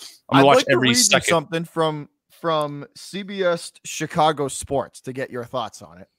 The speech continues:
Speaker 2: All right?
Speaker 1: Okay, deal. They got a lot of crap on there. Let's listen.
Speaker 2: All right, so I'd like to read you
Speaker 1: <laughs>
Speaker 2: something here. This is from, uh, former N B A forward Matt Barnes.
Speaker 1: Oh, yeah.
Speaker 2: Um,
Speaker 1: Yes.
Speaker 2: and he said,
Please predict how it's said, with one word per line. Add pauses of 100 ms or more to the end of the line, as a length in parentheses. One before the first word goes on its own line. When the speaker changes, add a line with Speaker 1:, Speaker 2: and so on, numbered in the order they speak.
(1200)
Speaker 2:
All
right?
Speaker 1:
Okay, (180)
deal. (400)
They
got
a
lot
of
crap
on
there.
Let's
listen. (360)
Speaker 2:
All
right, (200)
so
I'd
like
to
read
you
Speaker 1:
<laughs>
Speaker 2:
something
here.
This
is
from, (1000)
uh, (160)
former
N
B
A
forward
Matt
Barnes. (520)
Speaker 1:
Oh,
yeah. (100)
Speaker 2:
Um,
Speaker 1:
Yes. (1600)
Speaker 2:
and
he
said,